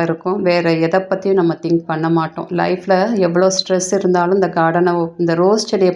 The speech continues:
பார்த்தாலே போதும், ஆட்டோமேட்டிக்கா எல்லாமே, அ, போயிடும். So, நீங்களும் வளங்க. உங்களுக்கு ஏதாவது டவுட்ஸ் இருந்தா கேளுங்க. நான் அப்பக்கப்போ உங்களுக்கு சொல்லியும் கொடுக்குறேன் டீட்டெயில்டா.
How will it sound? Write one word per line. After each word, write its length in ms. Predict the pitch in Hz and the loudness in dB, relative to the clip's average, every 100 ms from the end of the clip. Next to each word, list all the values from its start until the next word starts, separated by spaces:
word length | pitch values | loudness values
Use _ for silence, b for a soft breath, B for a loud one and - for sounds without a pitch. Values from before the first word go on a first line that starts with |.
| 180 | 0
பார்த்தாலே 380 | 170 175 175 175 175 | 0 0 -2 -2 -2
போதும், 300 | 165 170 208 B B B B B 165 | -2 -2 -6 B B B B B -6
ஆட்டோமேட்டிக்கா 600 | 175 196 196 185 185 196 175 165 | -2 0 0 0 0 2 2 2
எல்லாமே, 460 | 175 185 180 180 269 - - | 2 2 2 0 -2 -6 -6
அ, 40 | 165 165 - | -6 -4 -4
போயிடும். 420 | 160 160 156 - - _ - | -4 -2 -6 -8 -16 _ -6
So, 160 | 190 180 | -2 2
நீங்களும் 360 | 180 185 196 175 | 4 4 2 2
வளங்க. 280 | 170 185 190 220 - B B B B - | 2 2 2 0 -4 B B B B -10
உங்களுக்கு 320 | 180 170 165 165 | -4 -2 0 0
ஏதாவது 240 | 175 185 175 | 2 2 0
டவுட்ஸ் 320 | 165 175 185 185 | 0 -2 -2 0
இருந்தா 220 | 175 170 170 | 0 0 -2
கேளுங்க. 380 | 165 175 175 175 208 233 - - | -2 2 2 2 0 -4 -8 -6
நான் 160 | 175 160 | -2 -2
அப்பக்கப்போ 460 | 160 170 170 165 214 | -2 -4 -4 -2 -2
உங்களுக்கு 320 | 226 165 160 180 | 0 -2 -2 0
சொல்லியும் 360 | 165 170 185 170 | 2 2 0 -2
கொடுக்குறேன் 400 | 165 165 175 240 - b b b b 180 | -4 -2 -4 -4 -12 b b b b -10
டீட்டெயில்டா. 520 | 175 170 175 165 175 | -8 -2 0 2 0